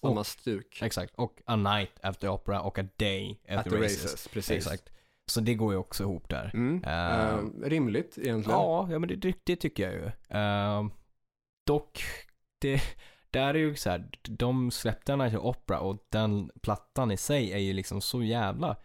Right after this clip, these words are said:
Speaker 2: hyllad och, liksom, blev, liksom, en
Speaker 1: Det är en
Speaker 2: sån jävla
Speaker 1: megahit,
Speaker 2: grej.
Speaker 1: liksom.
Speaker 2: Det är en megahit.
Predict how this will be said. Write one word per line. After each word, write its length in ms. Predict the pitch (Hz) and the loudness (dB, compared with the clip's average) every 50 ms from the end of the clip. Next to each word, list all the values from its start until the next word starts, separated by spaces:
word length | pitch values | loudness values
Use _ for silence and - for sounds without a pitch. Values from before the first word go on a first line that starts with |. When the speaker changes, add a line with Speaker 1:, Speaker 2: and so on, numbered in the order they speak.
| - _ _ _ _ _ | -16 _ _ _ _ _
Speaker 2:
hyllad 380 | - 117 104 95 92 95 92 - | 0 2 2 2 2 0 0 -2
och, 280 | - 101 - - - 104 98 | -4 -6 -6 -6 -6 -6 -4
liksom, 380 | 87 98 98 98 - 101 95 98 | -2 -2 -2 -2 -2 -2 -2 0
blev, 260 | 98 98 92 90 90 | 0 0 0 0 0
liksom, 280 | 85 - - - 92 85 | -2 -4 -4 -4 -2 0
en 60 | - | 2
Speaker 1:
Det 60 | 120 | 2
är 20 | |
en 60 | 120 120 | 4 4
Speaker 2:
sån 80 | 120 117 | 4 4
jävla 200 | 110 110 110 110 | 4 4 2 2
Speaker 1:
megahit, 120 | 110 - 80 - | 2 0 -2 -2
Speaker 2:
grej. 60 | - | -4
Speaker 1:
liksom. 180 | 90 95 - 110 | -4 0 2 2
Speaker 2:
Det 40 | 113 | 4
är 40 | 110 | 4
en 80 | 107 | 2
megahit. 460 | 104 101 95 92 92 95 82 - - | 2 2 0 0 -2 -4 -4 -6 -10